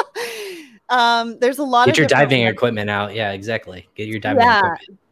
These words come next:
Speaker 1: There's a lot of different risks that happen in logistics and supply chain. Over the last eighteen months, we've seen huge shifts. I mean, we've heard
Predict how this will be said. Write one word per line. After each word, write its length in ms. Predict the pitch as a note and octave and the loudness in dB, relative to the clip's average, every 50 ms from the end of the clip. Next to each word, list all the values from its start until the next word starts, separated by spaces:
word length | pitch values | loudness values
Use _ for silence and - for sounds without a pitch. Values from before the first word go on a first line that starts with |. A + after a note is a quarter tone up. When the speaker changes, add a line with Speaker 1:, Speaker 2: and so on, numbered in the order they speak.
| _ _ _ - | _ _ _ -2
Speaker 1:
There's 260 | A#3+ A#3 A#3+ C4 C4 | 0 0 0 0 0
a 80 | C#4+ | -2
lot 320 | C4+ B3 A3 G#3+ G#3 A3+ C4 | -2 0 2 4 6 6 6
of 120 | C4+ C4+ | 4 2
different 280 | A#3 A3+ - G#3 F#3+ - | 0 -2 -4 -4 -4 -4
risks 380 | E3 F3+ F3+ - - - - | -2 -4 -4 -6 -10 -16 -16
that 200 | - - F3 - | -10 -8 -8 -8
happen 400 | E3+ E3+ F3+ F3 - - F3+ F3+ | -4 -4 -4 -4 -4 -6 -8 -8
in 240 | F3 - F3 E3+ E3 | -8 -8 -8 -8 -8
logistics 560 | E3 E3 D#3+ E3 E3 - - F3 F3 - - | -8 -8 -8 -8 -10 -10 -8 -12 -12 -12 -12
and 100 | - E3 | -16 -14
supply 340 | - - D3+ _ - D#3+ D#3+ | -14 -14 -16 _ -10 -10 -10
chain. 260 | D#3 - D#3+ D#3 D#3 | -10 -10 -12 -12 -6
Over 220 | - A3 A3+ A#3+ A3+ | -6 -6 -4 -2 -2
the 120 | A3+ A3 | -2 -2
last 540 | G#3+ G3 G#3 G#3 G#3+ A3+ A#3 C4 A#3 - - - | -2 2 2 2 4 4 2 0 -2 -8 -8 -6
eighteen 460 | G#3+ A3 G#3+ - - A3 G#3 G3 F#3 | -6 -6 -8 -10 -12 -12 -10 -10 -8
months, 400 | F3 F3+ G3+ G#3+ G3+ F#3 - - | -6 -4 -4 -4 -6 -10 -16 -16
we've 220 | F#3 F#3 F#3+ - | -14 -14 -14 -14
seen 560 | - - - - G3 F#3+ F#3+ F#3+ F#3+ F#3+ F#3 F3+ _ _ _ _ _ _ _ _ _ _ _ _ _ _ _ _ _ _ _ _ | -16 -16 -12 -8 -6 -4 -4 -4 -4 -4 -6 -10 _ _ _ _ _ _ _ _ _ _ _ _ _ _ _ _ _ _ _ _
huge 640 | _ - - - - C4+ D4+ F#4 G#4+ A#4+ A#4 F#4+ B3 | _ -20 -16 -8 -2 4 6 8 10 10 8 6 4
shifts. 760 | - - - - - A3 B3 C#4+ - - - - - - G3+ - - | 0 -10 -10 -6 -4 -2 -2 -2 -4 -6 -12 -14 -14 -14 -14 -10 -6
I 140 | G#3 G#3+ G#3+ | -6 -4 -4
mean, 560 | A3 A3 A3 G#3+ G#3 G#3 G3+ G#3 G#3 G3+ G3 - - G#3+ | -4 -6 -6 -4 -4 -4 -4 -4 -4 -6 -8 -10 -10 -10
we've 340 | F#3+ A3 G#3+ G#3+ G3 - - | -8 -6 -6 -6 -8 -12 -18
heard 460 | - - - A#3 A#3 A#3+ A#3 A#3 | -18 -10 -4 -2 -2 -2 0 -2